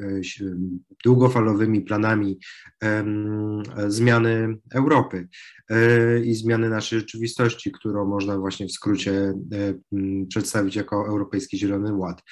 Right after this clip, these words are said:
E, natomiast po, em, po tym wzburzeniu po dwudziestym czwartym lutego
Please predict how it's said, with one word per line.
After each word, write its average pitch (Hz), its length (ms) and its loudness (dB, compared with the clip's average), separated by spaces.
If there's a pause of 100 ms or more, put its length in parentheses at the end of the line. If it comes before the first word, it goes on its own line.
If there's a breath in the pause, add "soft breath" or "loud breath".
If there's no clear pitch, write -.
(320 loud breath)
E, 113 220 0
natomiast 123 880 4 (120)
po, 113 720 4
em, 107 800 -4 (460 loud breath)
po 117 160 4
tym 113 220 4
wzburzeniu 120 580 4
po 117 120 -4
dwudziestym 104 420 -6
czwartym 101 600 -2 (220)
lutego 113 640 2